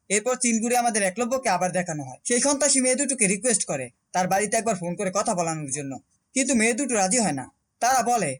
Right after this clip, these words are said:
"আমরা আপনার কোনো শর্ত শুনতে বাধ্য নই, বিনা শর্তে আমাদের কাজ করতে হবে।" এরপর কোথায় কোন কাজ করতে হবে সেটা একলব্যকে বলে দেয় এবং ছদ্মবেশে সবটা করতে হবে এটাও জানিয়ে দেয়। কথা শেষ করে চলে যাওয়ার সময়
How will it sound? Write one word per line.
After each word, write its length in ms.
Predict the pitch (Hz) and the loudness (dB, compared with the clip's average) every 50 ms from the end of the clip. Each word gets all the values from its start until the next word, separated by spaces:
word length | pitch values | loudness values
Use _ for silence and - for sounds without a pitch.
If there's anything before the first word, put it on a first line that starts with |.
| _ _ - | _ _ 0
"আমরা 240 | 214 233 262 262 254 | 0 2 2 4 4
আপনার 280 | 226 - - 240 240 240 | 2 2 2 0 0 0
কোনো 160 | 277 269 254 | 0 2 2
শর্ত 280 | - 196 180 175 - | 4 2 2 0 2
শুনতে 240 | 190 190 208 196 202 | 0 0 2 0 0
বাধ্য 280 | 180 156 156 160 147 180 | 0 0 0 0 0 -2
নই, 200 | 151 135 123 110 - _ _ _ _ - | -2 -2 -4 -8 -14 _ _ _ _ -2
বিনা 240 | 156 196 202 254 269 | 0 2 2 2 2
শর্তে 280 | 262 254 226 220 233 | 2 0 0 0 0
আমাদের 280 | 226 226 208 175 180 165 | 0 0 0 0 0 0
কাজ 200 | 170 160 - - | 2 0 2 0
করতে 220 | - 220 220 190 | 0 -4 -2 -2
হবে।" 240 | 175 139 120 - - - _ _ - | -2 -4 -4 -6 -12 -20 _ _ -4
এরপর 240 | 214 220 214 254 | -4 0 0 -2
কোথায় 260 | - - 285 277 285 262 | 0 0 2 2 2 2
কোন 160 | 254 208 190 | 0 0 0
কাজ 180 | 220 226 - | 2 2 4
করতে 220 | - 277 269 262 254 | 2 2 0 0 0
হবে 260 | 220 190 151 139 - - _ | 0 0 -2 -4 -6 -8 _
সেটা 220 | - 220 220 226 208 | -6 -2 0 0 0
একলব্যকে 380 | 185 208 233 220 214 202 196 | 0 0 -2 -2 0 0 0
বলে 260 | 180 156 175 175 185 185 | 0 0 0 0 0 0
দেয় 180 | 143 135 123 - _ _ - | -2 -4 -8 -10 _ _ -2
এবং 220 | 190 202 226 226 | -2 0 2 2
ছদ্মবেশে 560 | - - 214 214 202 226 294 285 277 254 269 | 2 2 2 2 0 0 0 2 2 2 2
সবটা 240 | 247 240 - - 240 | 0 0 0 0 0
করতে 240 | 240 254 262 254 262 | 0 0 0 2 2
হবে 120 | 226 220 | 2 2
এটাও 200 | 226 220 220 196 | 2 2 2 2
জানিয়ে 300 | 175 175 175 175 170 160 | 2 0 0 0 -2 -2
দেয়। 140 | 127 131 120 - _ _ _ _ _ - | -4 -6 -10 -12 _ _ _ _ _ -2
কথা 240 | 247 277 277 302 | 0 0 2 2
শেষ 200 | 269 269 247 240 | 2 2 2 2
করে 160 | - 269 247 - | 0 0 0 0
চলে 240 | - 208 190 190 196 | 2 2 2 0 0
যাওয়ার 240 | 208 233 262 277 262 | 2 2 2 2 2
সময় 400 | - 262 233 202 160 131 120 | 2 0 0 0 -2 -2 -4